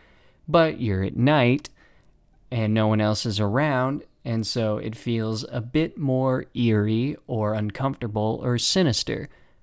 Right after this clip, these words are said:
And of course, that goes back to our another prehistoric instinct, which is the fear of the dark, which stems from the fear of the unknown, because in the fear of the dark, you can't see very well, and that means something is likely to come and attack you.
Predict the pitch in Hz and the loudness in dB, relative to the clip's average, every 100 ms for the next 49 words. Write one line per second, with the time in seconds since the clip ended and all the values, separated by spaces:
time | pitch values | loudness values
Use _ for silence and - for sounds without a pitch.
0 | _ _ - 175 165 143 - 123 113 - | _ _ -4 0 0 0 2 2 4 2
1 | 117 - 117 113 120 117 110 - 107 101 | -2 0 -2 -2 0 0 0 -2 0 2
2 | 101 101 - - _ _ - 127 113 113 | 2 0 -4 -12 _ _ -2 2 4 2
3 | 107 - 123 107 - 113 107 - 147 131 | 0 2 2 2 0 0 0 0 0 0
4 | - 113 - 151 101 117 - 101 104 98 | -2 -2 -2 -8 -10 -10 -10 -6 -2 -2
5 | 95 98 98 147 156 156 185 185 - - | -2 -2 6 8 8 6 2 0 0 0
6 | 147 135 131 - 123 120 - 107 101 98 | 0 0 0 -2 -2 -2 -2 -2 -2 -4
7 | 101 101 101 120 147 143 139 - - - | -2 -2 0 2 4 4 0 -4 -18 -10
8 | 143 135 127 120 113 123 113 - 110 104 | -4 -2 0 -2 -2 -2 -2 -2 0 2
9 | 101 117 139 143 143 117 98 113 107 - | 0 2 4 4 2 -6 -4 -4 -2 -2
10 | 190 185 151 135 135 120 120 123 120 - | 0 2 4 4 4 4 4 4 2 -4
11 | - 135 120 123 123 123 113 113 - 127 | -8 0 2 4 2 2 2 2 2 0
12 | 117 120 117 113 110 110 110 107 - 113 | 0 -2 -4 -4 -4 -4 -4 -4 -4 -6
13 | - 113 110 120 - 104 101 - 101 101 | -4 -4 -4 -6 -6 -4 -4 -4 -6 -4
14 | 104 104 - 139 143 - 107 104 | -6 -6 0 0 0 -2 -6 -6